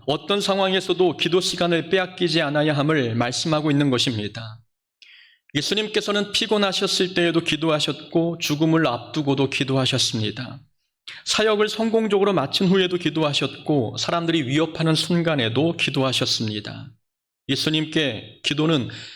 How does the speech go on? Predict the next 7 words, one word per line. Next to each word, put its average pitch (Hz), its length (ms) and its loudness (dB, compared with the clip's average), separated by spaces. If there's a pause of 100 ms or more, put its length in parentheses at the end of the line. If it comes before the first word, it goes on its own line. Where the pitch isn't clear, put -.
(120)
절대 160 500 -2
양보할 156 480 -2
수 160 220 0
없는 135 580 0
타협 185 460 -2
불가능한 147 840 0
습관이었습니다. 117 1300 -4